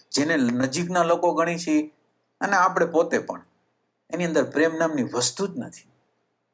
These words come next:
સેલ્ફ સેન્ટર સિવાય કાંઈ જીવનની અંદર કાંઈ છે જ નહીં આખી પૃથ્વીની અંદર. તો આ હાલત છે અને થોડાક બે ચાર શબ્દો વાહવાના બોલે છે, બે ચાર શબ્દો,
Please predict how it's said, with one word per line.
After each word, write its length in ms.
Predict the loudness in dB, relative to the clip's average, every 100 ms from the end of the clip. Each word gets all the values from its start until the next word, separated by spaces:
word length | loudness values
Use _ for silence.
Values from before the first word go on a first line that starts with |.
| _ _ _ -20 _ -8 0
સેલ્ફ 220 | 2 2
સેન્ટર 340 | 0 -2 0 -2
સિવાય 300 | 0 0 2
કાંઈ 260 | 2 0
જીવનની 360 | 0 -2 0 0
અંદર 160 | 0
કાંઈ 160 | 0 -2
છે 300 | -4 -2 -2
જ 80 | -2
નહીં 180 | -8 -12 -10 -6
આખી 240 | -4 -4
પૃથ્વીની 500 | -2 -4 -2 -6 -4
અંદર. 220 | -6 -8 -18 _ _ _ _ _ _ _
તો 60 |
આ 260 | 0 2 4
હાલત 300 | 4 2 0
છે 300 | -2 -2 -2
અને 380 | -8 _ -4 -4
થોડાક 480 | -4 -2 2 2 0
બે 180 | -4
ચાર 220 | 0 0 0
શબ્દો 640 | 0 -2 0 0 0 -2 _
વાહવાના 520 | 0 2 2 2 0
બોલે 320 | 0 0 0 0
છે, 220 | -4 -10 _ _ _
બે 80 | -8
ચાર 180 | -2 -2
શબ્દો, 600 | 0 -2 0 0 0 -2